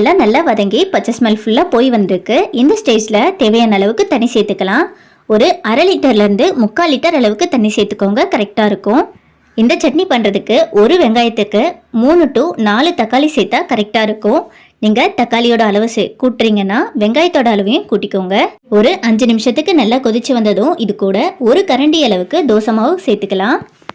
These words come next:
இந்த சட்னியோட சீக்ரெட்டே இந்த தோசை மாவு தான். தோசை மாவு இல்ல இட்லி மாவு எது இருந்தாலும் சேர்த்துட்டு நல்லா கட்டிகள் இல்லாம கலந்து விட்டுக்கோங்க.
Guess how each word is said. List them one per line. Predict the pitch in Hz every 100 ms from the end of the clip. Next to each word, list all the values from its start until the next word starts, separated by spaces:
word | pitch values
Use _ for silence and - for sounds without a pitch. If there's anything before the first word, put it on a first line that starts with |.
| _ _ _
இந்த | 226 226
சட்னியோட | 214 208 339 370 320
சீக்ரெட்டே | 240 208 202 233 349 254
இந்த | 202
தோசை | 202 226 233
மாவு | 208 196 208
தான். | 302 415 233
தோசை | 220 247 247
மாவு | 226 370
இல்ல | 320 247
இட்லி | 233 220
மாவு | 208 190 208
எது | 214 330
இருந்தாலும் | 277 208 269 349
சேர்த்துட்டு | 220 214 202 247 370 247
நல்லா | 208 294 320
கட்டிகள் | 214 269 285 240
இல்லாம | 196 185 330 254
கலந்து | 208 208 202
விட்டுக்கோங்க. | 202 196 196